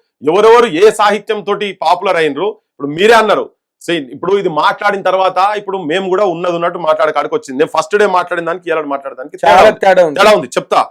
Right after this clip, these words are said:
Speaker 2: హ్మ్.
Speaker 1: నేనేం, నేనేం చెప్తున్నా ఇప్పుడు, ఈ ప్రాంతంలో అంటే నేనేమంటున్నా, పైసల గురించి పాట పాడినోనికి పట్టాభిషేకం అయిందని ఇప్పుడు నేను చెప్తున్నా ప్రభుత్వం అధికారికంగా.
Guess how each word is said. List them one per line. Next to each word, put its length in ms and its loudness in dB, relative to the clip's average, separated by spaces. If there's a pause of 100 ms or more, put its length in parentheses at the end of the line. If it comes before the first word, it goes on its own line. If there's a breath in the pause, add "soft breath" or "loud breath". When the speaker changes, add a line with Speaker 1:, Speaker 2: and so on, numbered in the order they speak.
Speaker 2:
హ్మ్. 200 -18 (400)
Speaker 1:
నేనేం, 400 4
నేనేం 300 4
చెప్తున్నా 260 2
ఇప్పుడు, 420 -2 (480)
ఈ 160 0
ప్రాంతంలో 680 0
అంటే 180 -2
నేనేమంటున్నా, 500 0
పైసల 480 2
గురించి 320 2
పాట 320 0
పాడినోనికి 600 0
పట్టాభిషేకం 800 -2
అయిందని 300 -4
ఇప్పుడు 160 -6
నేను 140 -4
చెప్తున్నా 280 -4
ప్రభుత్వం 380 -4
అధికారికంగా. 600 -4